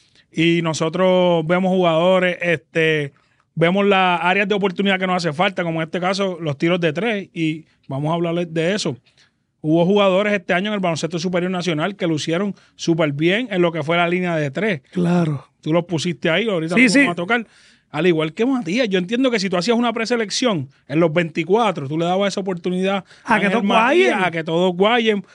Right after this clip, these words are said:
Speaker 1: vayan a ver cómo están luciendo, porque al final del día, ahora mismo tú quieres llevar los jugadores que, que me-, en mejor condición estén.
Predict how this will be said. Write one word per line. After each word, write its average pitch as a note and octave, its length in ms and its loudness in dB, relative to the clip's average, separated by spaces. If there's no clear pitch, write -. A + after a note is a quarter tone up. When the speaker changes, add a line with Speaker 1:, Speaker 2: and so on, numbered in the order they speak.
Speaker 1:
vayan G3+ 580 2
a F#3+ 120 0
ver G3 220 2
cómo G3 220 0
están G3+ 180 -2
luciendo, G#3+ 580 0
porque E3+ 240 0
al F3 80 0
final F3 260 -2
del G#3+ 180 -2
día, A3+ 360 0
ahora D#3+ 280 2
mismo G#3+ 320 0
tú D#3+ 80 0
quieres E3+ 200 -2
llevar F#3+ 220 0
los G3+ 80 2
jugadores E3 460 0
que, D#3+ 260 -2
que D3+ 320 -2
me-, D#3 260 -4
en D#3+ 120 -2
mejor E3 220 -2
condición F3+ 420 -2
estén. G#3+ 360 -4